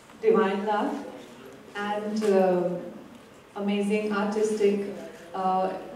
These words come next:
expressions. Um, so I think it resonates with what I, uh, feel about expression and interpretation of style and,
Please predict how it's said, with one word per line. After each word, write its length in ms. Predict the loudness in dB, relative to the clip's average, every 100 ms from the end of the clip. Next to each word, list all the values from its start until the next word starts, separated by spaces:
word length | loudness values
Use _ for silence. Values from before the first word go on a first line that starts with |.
| -14
expressions. 880 | -10 -8 -2 0 2 0 0 0 -2 -6 -12 -18 -12
Um, 360 | -6 -4 -2 -4
so 380 | -2 2 4 4
I 140 | 2 0
think 300 | 2 2 0
it 120 | 2
resonates 640 | 2 2 0 0 -2 2
with 420 | 8 8 6 -4 -10 4
what 260 | 6 6 2
I, 300 | -2 -2 -2 -2
uh, 220 | -2 -2 -4 -6
feel 200 | -8 -4
about 400 | -2 2 4 2
expression 840 | 0 -4 -2 0 0 0 -4 -6 -6 -6
and 200 | -6 -8 -10 -18 -18 -10
interpretation 840 | -4 0 0 2 2 2 0 -4
of 120 | -6
style 580 | -6 -4 -2 -2 -2 -4 -6 -6
and, 140 | -8